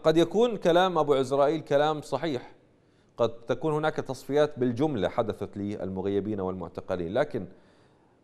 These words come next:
آه، لماذا لا يتم الكشف عن مصير البقية أو عن مصير من قتل؟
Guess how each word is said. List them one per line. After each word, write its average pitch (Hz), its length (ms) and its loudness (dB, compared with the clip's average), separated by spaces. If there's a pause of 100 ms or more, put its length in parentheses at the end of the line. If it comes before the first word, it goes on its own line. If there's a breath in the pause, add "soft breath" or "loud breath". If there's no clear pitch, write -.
(140)
آه، 73 240 -4 (400)
لماذا 147 360 -2
لا 160 160 2
يتم 151 320 -2
الكشف 135 440 -6
عن 110 160 0
مصير 117 400 -2 (380 loud breath)
البقية 107 560 0
أو 113 280 2
عن 110 220 -2
مصير 131 300 -2
من 127 160 -4
قتل؟ 113 320 -4